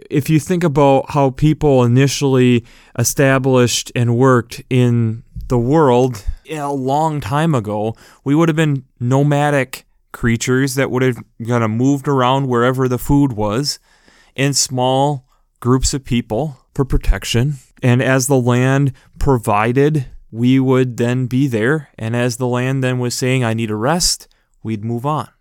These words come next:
Especially as we have figured out how to do agriculture, we then started making cities and towns and haven't been able to do that. And I think what this then really opens up the doors to is this John text in a lot of ways.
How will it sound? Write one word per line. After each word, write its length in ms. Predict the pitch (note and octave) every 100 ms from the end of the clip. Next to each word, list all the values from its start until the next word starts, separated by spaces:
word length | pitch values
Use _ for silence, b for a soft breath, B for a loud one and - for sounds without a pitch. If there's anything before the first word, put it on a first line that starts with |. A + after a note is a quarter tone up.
| _
Especially 640 | - C3 - D#3 - D#3
as 160 | C#3 A#2
we 100 | C#3+
have 120 | C#3+
figured 280 | - C#3+ C#3+
out 140 | C3
how 60 | B2
to 80 | B2
do 260 | A#2+ A#2+ -
agriculture, 920 | B2 C#3 C#3+ C3+ B2+ A#2 - D3 D#3+ - -
we 160 | B2
then 180 | C3+ C#3
started 300 | C3 C3+ C3
making 380 | B2 A#2+ A#2 A2+
cities 420 | - C#3+ C#3+ B2+
and 100 | A#2+
towns 600 | A2 C3 C3+ C3 B2 - b b b
and 160 | A#2+ A#2+
haven't 400 | A#2+ C#3 C3+ B2+
been 160 | B2+ A#2+
able 280 | B2 A#2
to 140 | G#2+ A2+
do 220 | G#2+ E3
that. 260 | A2+ F2+ - _
And 160 | D3+ D#3
I 120 | D3+
think 440 | - F3+ F#3+ F3 _
what 440 | - C#3+ D3 D3 - - -
this 340 | C#3 D3+ -
then 300 | C#3+ D3+ D3+
really 440 | C3+ C#3+ D#3+ D3+ -
opens 460 | C#3 C#3 C#3+ A#2+
up 220 | C3 C3+ -
the 160 | C3
doors 600 | A2 A2+ C3 D#3 D3+ C3
to 460 | - B2+ A#2 A2+ A2+
is 420 | - C3 C3+ A#2 A2
this 260 | B2+ A#2+
John 460 | G#2+ G#2+ A#2+ B2 A#2
text 440 | A#2 A2+ G#2+ -
in 100 | A#2
a 60 | A2
lot 300 | A2 A#2 A2+
of 60 |
ways. 480 | G#2+ G#2 F2 - -